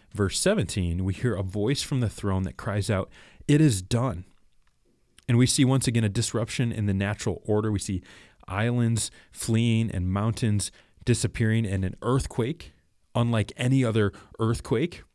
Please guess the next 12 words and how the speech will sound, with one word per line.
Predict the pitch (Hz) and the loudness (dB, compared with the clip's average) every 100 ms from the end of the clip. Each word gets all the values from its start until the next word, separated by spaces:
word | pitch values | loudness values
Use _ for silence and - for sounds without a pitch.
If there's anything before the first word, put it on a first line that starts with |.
| _ _ _ _ _ - - | _ _ _ _ _ -20 -14
So | - 127 | -2 0
John | 139 165 170 | 2 2 4
uses | 135 156 156 110 | 4 4 2 0
these | 123 123 - | 0 0 -2
descriptions | 101 - - 139 - 107 90 - | -6 -6 -6 -6 -4 -2 -2 -4
to | - 101 92 - - - | -2 -2 -2 -6 -20 -14
signal | - - 135 165 107 92 | -8 -2 2 2 2 0
that | 95 - - - | -2 -4 -10 -14
the | - | -10
final | - 110 156 113 | -6 -4 -2 -2
judgment | 110 107 104 - | 0 -2 -2 -8
has | 90 90 85 - | -6 -6 -6 -8